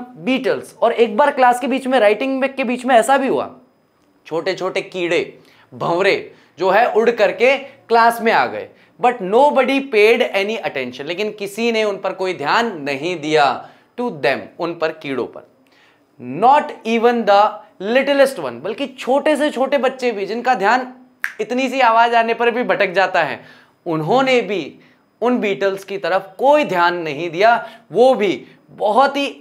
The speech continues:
सम्मानजनक तरीके से अपने अपने काम में लगे रहे।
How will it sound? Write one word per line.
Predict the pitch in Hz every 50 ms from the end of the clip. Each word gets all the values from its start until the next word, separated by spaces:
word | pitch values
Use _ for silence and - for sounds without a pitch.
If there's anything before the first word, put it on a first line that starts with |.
| _ _ _ _ _ _ _ _ - -
सम्मानजनक | 208 208 220 233 262 269 277 269 247 262 240 240 - -
तरीके | 220 190 202 202 196 208 202
से | 202 226 240 -
अपने | - 185 - 208 202
अपने | 190 - 175 185 185
काम | - - 123 127
में | 143 180 208 196
लगे | 139 127 113 107 101
रहे। | 95 95 90